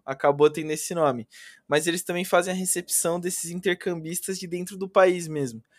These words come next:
Então, logo de cara, assim, eu já fui recepcionado por esse clube de, de estudantes mesmo. E, assim, o apoio total, tudo que eu preciso de ajuda, eu posso conversar com eles, eles me ajudam tanto dentro da faculdade quanto fora.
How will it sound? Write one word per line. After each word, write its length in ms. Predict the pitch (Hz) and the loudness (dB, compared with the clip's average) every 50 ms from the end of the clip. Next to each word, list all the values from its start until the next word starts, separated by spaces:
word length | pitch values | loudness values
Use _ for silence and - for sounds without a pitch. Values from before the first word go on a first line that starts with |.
| - - - - _ _ _ | -20 -20 -20 -20 _ _ _
Então, 680 | - 135 147 147 147 147 165 165 170 170 180 185 180 175 | -6 -6 -6 -6 0 2 4 4 4 4 0 -2 -2 0
logo 320 | 170 160 165 170 190 202 | 6 10 10 10 10 8
de 160 | 190 214 214 | 2 -6 -8
cara, 340 | - - - 202 190 196 190 | -4 2 6 8 10 10 8
assim, 220 | 185 - - - 170 | 6 2 -2 -2 -4
eu 80 | 175 | -4
já 120 | 170 170 160 | -4 -4 -6
fui 140 | - 175 | -6 -6
recepcionado 840 | 175 170 - - 170 165 - - - 170 160 156 147 143 143 143 139 | -8 -6 -4 -4 -4 -4 -6 -4 -4 0 2 4 4 4 2 2 -2
por 180 | 143 - 151 143 | -6 -6 -4 -4
esse 200 | 147 147 - 170 | -4 -4 -6 -10
clube 540 | - _ - 165 175 196 214 202 208 180 147 | -10 _ -8 -4 -2 -2 -2 -2 -4 -6 -8
de, 800 | 135 127 127 127 123 120 117 117 113 110 110 107 104 101 - - _ | -6 -6 -4 -4 -2 -2 -4 -4 -4 -6 -6 -6 -8 -10 -12 -16 _
de 180 | - 139 - 135 | -18 -12 -8 -8
estudantes 760 | 139 - - - 160 151 147 147 156 180 208 - - 170 147 | -8 -8 -6 -6 -2 2 2 4 4 2 0 -2 -4 -4 -4
mesmo. 500 | 147 143 143 147 170 196 220 247 254 - _ _ _ - - _ _ _ _ _ _ _ _ _ 139 | -2 -2 0 0 -2 -2 -6 -10 -14 -14 _ _ _ -20 -20 _ _ _ _ _ _ _ _ _ -2
E, 380 | 143 151 156 151 147 147 143 | 0 0 2 2 4 6 6
assim, 300 | 147 151 - - - 190 | 6 6 4 2 -2 0
o 80 | 170 151 | 4 4
apoio 280 | 139 139 147 165 175 185 | 4 4 4 2 0 2
total, 360 | - 220 214 - 196 180 165 | 2 -2 2 4 4 4 4
tudo 180 | - 170 175 | 2 -4 -8
que 80 | 190 - | -2 -2
eu 60 | 220 | -2
preciso 400 | 208 214 190 - - 185 175 175 | -2 -2 -6 -8 -8 -8 -8 -2
de 100 | 165 180 | 0 2
ajuda, 320 | 165 151 147 165 170 165 160 | 2 2 0 -2 -2 -2 -2
eu 40 | 151 | 0
posso 260 | - 160 156 - - | 0 0 0 -2 -4
conversar 340 | - 151 143 151 - - 151 | -8 -6 -4 -2 -2 -2 -4
com 160 | 147 - 147 | -4 -2 -2
eles, 200 | 147 143 143 143 | -2 0 -2 -4
eles 100 | 147 147 | -8 -8
me 120 | 147 143 | -6 -6
ajudam 260 | 131 139 147 147 147 143 | -6 -6 -6 -8 -12 -8
tanto 280 | - 180 185 185 - | -6 -6 -6 -4 -6
dentro 300 | 196 160 170 180 - - | -6 -6 -6 -6 -6 0
da 100 | 165 156 | 0 0
faculdade 560 | 151 - - 147 - - 135 139 143 143 - | 2 2 -2 -4 -4 2 4 6 6 6 4
quanto 280 | - - 151 147 147 147 | -2 -8 -8 -8 -8 -12
fora. 440 | 139 - - 139 147 165 175 180 | -10 0 2 4 4 4 4 0